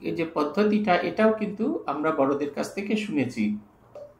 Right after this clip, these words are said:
যখনই মন দেহবস্তু বা অন্য কিছু থেকে সরে যায় কাজ করার সময়,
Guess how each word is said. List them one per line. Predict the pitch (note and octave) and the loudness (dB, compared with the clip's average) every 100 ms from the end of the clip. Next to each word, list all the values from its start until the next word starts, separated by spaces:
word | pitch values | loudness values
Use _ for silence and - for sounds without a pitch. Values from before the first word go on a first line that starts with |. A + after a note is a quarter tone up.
| _ - - - - - - - - - - - - - - - - - - - - - - - - - - - - - - - - - - - - - F#3+ | _ -20 -20 -20 -20 -20 -20 -20 -20 -20 -20 -20 -20 -20 -20 -20 -20 -20 -20 -20 -20 -20 -20 -20 -20 -20 -20 -20 -20 -20 -20 -20 -20 -20 -20 -20 -20 2 10
যখনই | F3 F3 - B3 | 12 12 10 8
মন | B3+ F#3 E3 G#3 | 10 10 8 6
দেহবস্তু | D#3 E3+ E3 F3+ - - | 8 8 8 6 4 4
বা | G#3 | 10
অন্য | E3+ E3 E3 | 10 10 4
কিছু | - F3 | 0 2
থেকে | F#3+ F#3 F#3 | 2 4 2
সরে | - E3+ F3 | 2 2 4
যায় | D#3+ D3 | 4 4
কাজ | D3+ C3+ | 4 2
করার | - D3+ C#3+ | 2 2 2
সময়, | - D#3+ D#3 | 0 2 2